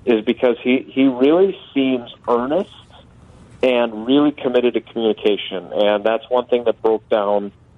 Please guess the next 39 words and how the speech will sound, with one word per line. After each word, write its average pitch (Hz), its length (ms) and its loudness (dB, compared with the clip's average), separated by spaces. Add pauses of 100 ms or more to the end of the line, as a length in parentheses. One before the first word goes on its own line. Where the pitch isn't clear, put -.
(200)
on 113 160 -2
both 175 260 -2
their 107 140 2
faults 90 480 -4
between 104 320 -2
McCarthy 104 460 -2
and 92 80 -4
Rodgers. 95 560 -4
Another 123 360 -2
thing 127 340 0
that, 101 240 2 (460)
um, 95 380 -2 (180)
you 131 80 0
know, 110 180 0
all 156 240 0
those 147 240 0
other 139 200 2
coaches, 131 500 -4 (840)
you 117 220 4
could, 117 240 -2 (280)
you 123 160 -2
could - 180 -2 (220)
sense 160 340 0
in 135 100 0
training 117 380 -2
camp 107 360 0
when 104 180 0
they 104 100 2
were 101 140 0
gonna 101 240 -2
blow 101 340 0
their 87 160 0 (140)
stack. - 360 -6 (720)
And 110 380 2
I 107 300 -2
was 110 180 -2
talking 127 280 -2
about 107 400 -2 (160)
this 110 140 2